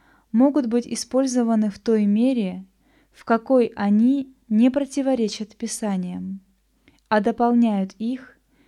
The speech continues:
в выяснении смысла текстов Веданты. Такие рассуждения должны подкрепляться истиной.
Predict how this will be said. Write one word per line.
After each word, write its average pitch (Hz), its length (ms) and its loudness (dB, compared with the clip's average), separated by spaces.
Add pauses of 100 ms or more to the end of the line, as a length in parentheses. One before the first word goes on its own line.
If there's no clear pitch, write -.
(180)
в 208 80 -6
выяснении 254 640 2
смысла 233 580 -2 (100)
текстов 190 480 -8 (140)
Веданты. 190 760 -8 (1700)
Такие 277 420 2
рассуждения 254 960 -2
должны 220 540 0
подкрепляться 254 760 -4
истиной. 180 840 -10